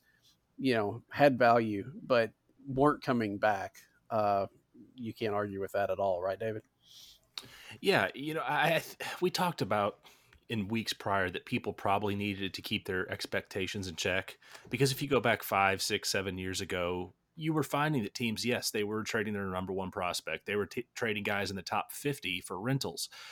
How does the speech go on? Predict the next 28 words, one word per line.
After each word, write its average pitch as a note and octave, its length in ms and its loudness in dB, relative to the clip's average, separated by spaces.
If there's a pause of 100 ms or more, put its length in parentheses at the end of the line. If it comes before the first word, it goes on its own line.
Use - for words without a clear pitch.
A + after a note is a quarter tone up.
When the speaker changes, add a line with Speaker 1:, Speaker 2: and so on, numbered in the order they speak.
(140)
Speaker 2:
but C3+ 120 0
that's E3 200 0
not C3+ 160 0
the A2+ 60 -8
case A#2 320 -2
anymore. E2+ 400 -10 (100)
And G2 340 0 (460)
I A2 80 6
don't A2+ 100 6
know G#2 100 4
if G2+ 100 -2
it's - 240 -4 (100)
just - 200 -2 (120)
the G2 80 -6
way F2+ 120 -2
baseball's F#2+ 420 0
changed, D3+ 420 2
the F#2 40 -2
social G#2 340 0
media A#2 340 0
era G#2+ 480 2
where F#2 280 2
people G#2+ 280 -6
get F#2+ 140 0
all G2 160 0
over F#2 140 -2
the F2 100 -8
G G#2 200 -2